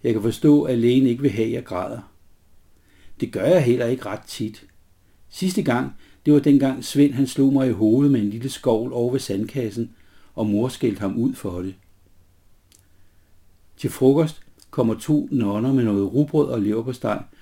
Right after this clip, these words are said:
og jeg får spist noget og drukket et glas mælk. Den ene nonne kigger smilende på mig, vender sig mod den anden og siger til mig, "Jeg hedder søster Marie."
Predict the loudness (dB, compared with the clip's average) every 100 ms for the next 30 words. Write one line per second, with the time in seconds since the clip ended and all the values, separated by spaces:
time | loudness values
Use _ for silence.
0 | _ _ _ _ _ -4 -2 -4 -6 -6
1 | -6 -2 0 2 2 0 -8 -4 0 2
2 | 2 0 -4 -4 -2 -2 -2 -10 -20 -20
3 | -20 _ _ _ _ _ _ _ _ _
4 | _ _ _ _ _ _ _ -4 2 4
5 | 6 6 4 2 0 -2 -8 -20 _ -4
6 | -4 -2 -2 0 2 2 2 0 0 -2
7 | -8 -20 -20 _ _ -2 2 4 4 2
8 | 0 0 0 0 0 2 2 0 -2 -4
9 | -2 -2 0 0 0 -2 -8 _ -20 -20
10 | -20 -2 0 2 2 2 -2 0 -4 -2
11 | -2 -2